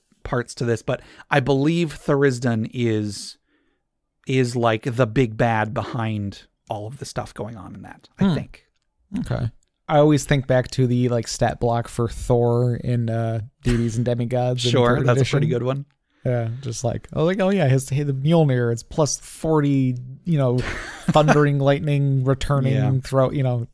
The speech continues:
Speaker 2: you know, it's all the cra-, crazy stats,
Speaker 1: Ev-,
Speaker 2: like
Speaker 1: every, every
Speaker 2: thirty, thirty levels of
Speaker 1: descriptor.
Speaker 2: cleric, thirty levels of barbarian, thirty levels, you know.
Speaker 1: Yeah, yeah, Thor's pretty good. Um, all right, so over on Facebook, we just got a couple. Justin H says,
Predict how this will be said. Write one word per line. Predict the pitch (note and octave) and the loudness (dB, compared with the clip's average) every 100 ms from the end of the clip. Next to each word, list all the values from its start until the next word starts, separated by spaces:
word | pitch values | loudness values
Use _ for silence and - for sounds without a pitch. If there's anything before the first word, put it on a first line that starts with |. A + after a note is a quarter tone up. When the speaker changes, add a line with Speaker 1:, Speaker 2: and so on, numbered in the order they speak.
| - | -2
Speaker 2:
you | A#2+ | -2
know, | |
it's | A2 - | -2 -4
all | B2+ B2 | -4 -2
the | A#2 - - | -6 -10 -14
cra-, | - D3+ | 0 0
crazy | D3 - E3+ E3 D3+ C#3 | 0 2 6 8 6 4
stats, | B2+ B2+ G#2+ A2 | 4 2 2 2
Speaker 1:
Ev-, | D3+ | 2
Speaker 2:
like | A#2+ | 4
Speaker 1:
every, | C#3 D#3+ D#3+ E3 D#3 D3+ | 4 2 4 2 4 2
every | D#3 C#3+ C#3 | 2 2 6
Speaker 2:
thirty, | F3 D#3+ D#3 D#3+ | 6 6 4 2
thirty | - E3 D#3 | 2 6 6
levels | D3 D3 C#3+ D3 C3 | 6 6 6 4 2
of | B2 | -2
Speaker 1:
descriptor. | |
Speaker 2:
cleric, | - D3 C3+ C3+ | 0 2 2 0
thirty | - - C#3+ C#3 | -2 0 2 4
levels | C3+ C3 C3 | 4 2 2
of | C3+ | 2
barbarian, | C3+ C3 C3 A#2+ B2+ B2 | 4 4 2 2 2 0
thirty | A#2+ - C#3+ C3+ | -2 0 2 2
levels, | B2+ C3 B2 A#2 | 0 -2 -2 -4
you | C#3 | -6
know. | A2 G2+ - _ | -6 -8 -14 _
Speaker 1:
Yeah, | A2+ G2+ - _ | -14 -14 -16 _
yeah, | - A#2 | -8 -2
Thor's | D3+ C3 | 0 0
pretty | - A#2 | -2 -8
good. | A#2 G#2 G2+ _ _ _ - - - - - - _ | -8 -12 -16 _ _ _ -20 -20 -20 -20 -20 -20 _
Um, | C#3 A#2 A#2 A#2+ - | 0 2 2 -2 2
all | A3 | 2
right, | - | 2
so | - D#3+ | 2 2
over | E3+ F3 F3 | 4 4 2
on | E3 D3+ D3 | 4 4 4
Facebook, | D3+ G#3+ G3+ G3+ F#3+ | 4 2 2 2 2
we | - D#3+ | 2 -2
just | D3 | 0
got | - D3+ | 0 0
a | |
couple. | - F3+ - E3+ E3 | 2 0 2 4 4
Justin | E3+ C3 D#3+ - E3 | 2 2 2 0 -4
H | D#3+ B3+ - | -2 -2 -4
says, | - E3 C#3+ D3 C#3+ | 0 2 4 2 -2